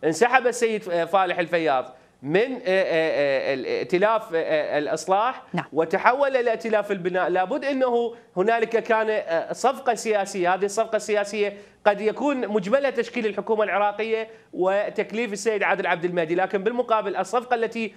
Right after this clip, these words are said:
Speaker 1: وقف عليها اثنان هم السيد هادي العامري وكذلك، آه، ممثل السيد، آه، مقتدى صدر أو السيد مقتدى صدر قد يكون، آه، هو من أشرف على اتفاق من ناحية السائرون، وبالتالي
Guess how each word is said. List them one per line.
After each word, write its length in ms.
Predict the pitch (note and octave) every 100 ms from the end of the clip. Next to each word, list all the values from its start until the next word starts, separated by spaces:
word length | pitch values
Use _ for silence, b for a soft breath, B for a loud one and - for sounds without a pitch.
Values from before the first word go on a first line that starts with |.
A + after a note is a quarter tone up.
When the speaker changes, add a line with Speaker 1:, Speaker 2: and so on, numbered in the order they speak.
| B -
Speaker 1:
وقف 360 | F3+ A#3 B3+
عليها 480 | G#3 F#3 A3+ A#3 G3
اثنان 420 | G3 G#3 A#3+ G#3 B2+
هم 180 | C#3 F3+
السيد 400 | - A3 A#3+ G3+
هادي 220 | F#3+ G#3+
العامري 500 | A3 G#3+ A3+ A#3 B3+ B B -
وكذلك، 760 | E3+ G#3 G#3+ G#3+ G#3+ A3+ A3
آه، 320 | A3 G#3+ F3+
ممثل 360 | E3+ F#3 B3 C4
السيد، 480 | B3 A#3 A3+ A3 -
آه، 180 | E3 E3+
مقتدى 400 | F3+ - G#3 G3+
صدر 260 | G#3+ G#3
أو 100 | F#3+
السيد 300 | F#3 A3 A#3
مقتدى 280 | A3 A3 G#3
صدر 320 | G3+ G#3+ F3+ B B -
قد 120 | F#3
يكون، 400 | G3+ G3+ G#3+ F#3+ -
آه، 300 | C#3+ A#2+ D3+
هو 200 | F#3+ G#3+
من 160 | G3+
أشرف 480 | G3 A#3+ A#3+ G3 E3 B B -
على 220 | - G3+
اتفاق 440 | G3+ G3+ F#3+ A#3
من 180 | G#3+ G#3+
ناحية 280 | A3 G#3 G#3+
السائرون، 560 | G3+ G#3+ E3+ G3+ B3 C4
وبالتالي 520 | A#3 G#3 A#3 A3+